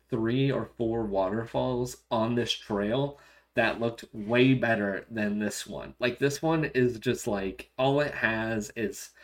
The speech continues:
height. Like, that's it. It's, like, a little bit of water.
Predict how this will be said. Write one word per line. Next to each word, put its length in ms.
height. 340
Like, 180
that's 280
it. 180
It's, 180
like, 140
a 60
little 280
bit 180
of 100
water. 560